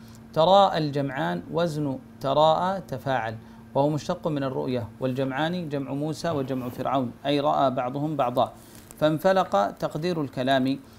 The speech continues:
فضرب موسى البحر فانفلق. "كل فرق"، أي كل جزء منه،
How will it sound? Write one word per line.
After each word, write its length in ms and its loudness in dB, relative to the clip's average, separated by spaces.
فضرب 500 4
موسى 300 -2
البحر 560 -2
فانفلق. 680 -2
"كل 280 0
فرق"، 280 0
أي 120 0
كل 340 -2
جزء 360 -4
منه، 420 0